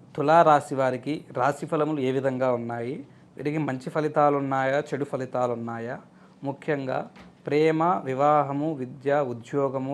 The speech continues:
రాజకీయం, వ్యాపార రంగాలలో, ఆరోగ్య రంగాలలో ఉన్న వారికి ఏ విధంగా వర్తిస్తుంది అనే విషయాలను, వీరు పాటించాల్సిన మంత్రం ఏమిటి, చేసుకోవాల్సిన దైవ దర్శనం ఏమిటి అనే విషయాలన్నీ కూడా ఈ వీడియో ద్వారా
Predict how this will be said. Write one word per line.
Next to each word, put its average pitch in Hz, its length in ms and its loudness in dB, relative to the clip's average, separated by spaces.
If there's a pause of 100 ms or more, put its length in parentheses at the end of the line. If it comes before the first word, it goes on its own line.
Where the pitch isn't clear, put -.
(100)
రాజకీయం, 131 580 -2
వ్యాపార 123 340 -6 (140)
రంగాలలో, 127 560 -2 (160)
ఆరోగ్య 127 400 -6
రంగాలలో 123 520 -4
ఉన్న 120 140 -6
వారికి 127 420 -4 (440)
ఏ 143 240 2
విధంగా 170 280 4 (100)
వర్తిస్తుంది 131 720 -4 (1000)
అనే 139 160 -2 (120)
విషయాలను, 143 500 0 (300)
వీరు 156 260 0
పాటించాల్సిన 156 760 0
మంత్రం 139 380 -2
ఏమిటి, 139 300 -6 (160)
చేసుకోవాల్సిన 143 680 -2
దైవ 135 180 0 (120)
దర్శనం 139 360 -8
ఏమిటి 127 200 -8
అనే 117 160 -10
విషయాలన్నీ 120 420 -8 (100)
కూడా 127 200 -6 (460)
ఈ 131 180 -6
వీడియో 143 220 0 (100)
ద్వారా 135 200 2